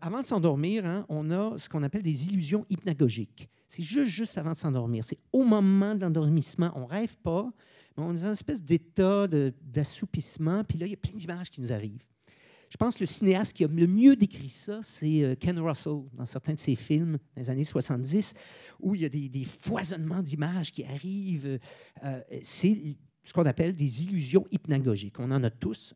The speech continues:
toutes les nuits, on s'en souvient pas, mais la plupart du temps, j'ai comme un flash. Je le vois, le spectacle.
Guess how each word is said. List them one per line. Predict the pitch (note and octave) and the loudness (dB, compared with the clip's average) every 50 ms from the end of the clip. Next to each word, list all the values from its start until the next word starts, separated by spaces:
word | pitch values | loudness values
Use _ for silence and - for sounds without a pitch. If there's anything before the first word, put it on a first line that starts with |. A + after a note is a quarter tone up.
| - - | -14 -4
toutes | - G3+ - | -4 -2 0
les | - D#3+ B2 | 2 0 2
nuits, | B2+ B2+ D3+ A3 D#4 - - | 2 2 0 0 -4 -8 -6
on | C3 B2+ | -6 -6
s'en | - - B2 | -4 -2 -4
souvient | G#2+ - - E3 D#3+ C#3+ A#2 A2+ | -4 -2 -2 0 2 2 0 0
pas, | - - C#4+ D4 B3+ | 0 0 -2 0 -2
mais | E3+ - - _ _ _ _ _ _ _ _ _ _ _ _ _ _ _ _ _ _ - - - - - | -6 -6 -6 _ _ _ _ _ _ _ _ _ _ _ _ _ _ _ _ _ _ -12 -12 -12 -8 -6
la | D3+ D3 D3 - | -4 -2 -2 0
plupart | - D4+ D4+ - - F4 C4 | 2 0 0 0 -2 -4 -6
du | G#3 D#3 | -12 -12
temps, | _ - A3+ A#3+ C#4 C4+ A#3 | _ -8 -8 -6 -4 -4 -2
j'ai | - D3 - | -2 -2 0
comme | - A3 A#3 A3+ | 2 4 6 6
un | D#3 A2+ | 6 6
flash. | - - - - - D3 - - - - - - - _ _ _ _ _ _ _ _ _ | 4 -4 -12 -10 -12 -12 -12 -12 -18 -20 -20 -20 -20 _ _ _ _ _ _ _ _ _
Je | - G2+ A2 | -10 2 8
le | C3+ C#3+ | 10 10
vois, | C3 A2+ B2 C#3 D#3 E3+ E3 | 10 10 6 -4 -4 -6 -8
le | - - | -10 -16
spectacle. | - - - - _ - - A#2+ C3+ - _ | -12 -12 -12 -12 _ -10 -10 -10 -10 -10 _